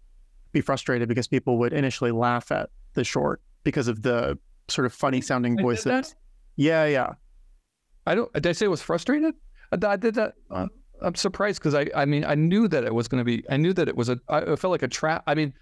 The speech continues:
Speaker 2: I thought I pur-, I purposely made it to feel like, I thought it was, I al-, I also thought it was funny at the beginning.
Speaker 1: Yeah.
Speaker 2: So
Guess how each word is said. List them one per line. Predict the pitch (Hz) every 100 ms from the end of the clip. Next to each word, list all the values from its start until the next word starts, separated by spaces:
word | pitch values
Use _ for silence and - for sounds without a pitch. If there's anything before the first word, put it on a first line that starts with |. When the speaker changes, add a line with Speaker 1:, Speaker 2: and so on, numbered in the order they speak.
| _
Speaker 2:
I | 127
thought | 151 180
I |
pur-, | 143 156 -
I | 143
purposely | 170 160 143
made | 131 123
it | 127
to | 117 113 - - - - -
feel | 120 135 - -
like, | 113 113
I |
thought | 117 147
it |
was, | 110 -
I | 127 151
al-, | 165 -
I | 127 170
also | 175 127
thought | 113
it | 107
was | 92
funny | - 104
at | 107
the |
beginning. | 95 - 64 67 - - - - -
Speaker 1:
Yeah. | 143 202
Speaker 2:
So | -